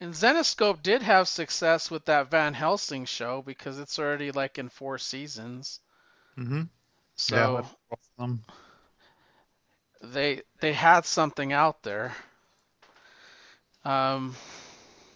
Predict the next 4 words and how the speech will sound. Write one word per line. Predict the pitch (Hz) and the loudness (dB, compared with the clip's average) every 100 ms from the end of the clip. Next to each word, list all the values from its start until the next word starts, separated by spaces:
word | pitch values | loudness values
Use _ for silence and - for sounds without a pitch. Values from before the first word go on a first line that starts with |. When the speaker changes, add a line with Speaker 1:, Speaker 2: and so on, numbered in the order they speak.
| _ _ _ - - _ _ - | _ _ _ -20 -20 _ _ -2
Speaker 1:
I | |
think | - 220 190 | 4 4 10
Archie's | 170 202 202 - 208 180 - | 12 12 10 0 -2 -2 0
new | 170 165 165 | 2 2 0